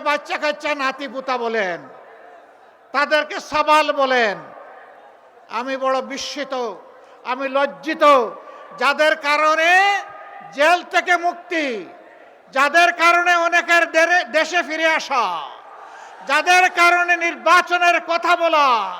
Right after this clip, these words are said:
যাদের কারণে দেশ শাসনের কেউ কেউ স-, কারো কারো স্বপ্ন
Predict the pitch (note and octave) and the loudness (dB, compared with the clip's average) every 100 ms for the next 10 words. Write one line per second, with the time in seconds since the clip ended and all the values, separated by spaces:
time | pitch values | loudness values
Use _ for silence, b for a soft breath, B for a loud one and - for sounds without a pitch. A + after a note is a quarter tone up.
0 | - - - - - - - - - - | -16 -18 -18 -16 -16 -16 -16 -16 -18 -12
1 | - D4 E4+ F4+ F4+ F4 F4 F4 F4 D4+ | 0 2 6 4 4 4 2 2 0 2
2 | D#4 E4+ - E4 C#4+ E4 E4 D#4+ F4+ G4 | 2 2 0 -4 -2 0 0 0 -4 -6
3 | A3+ D#4 D#4 C#4+ D4 C4+ C#4+ C#4+ C#4+ C#4+ | -2 -2 -2 -6 -4 -2 -2 -2 -4 -4
4 | C4 B3+ - | -4 -8 -6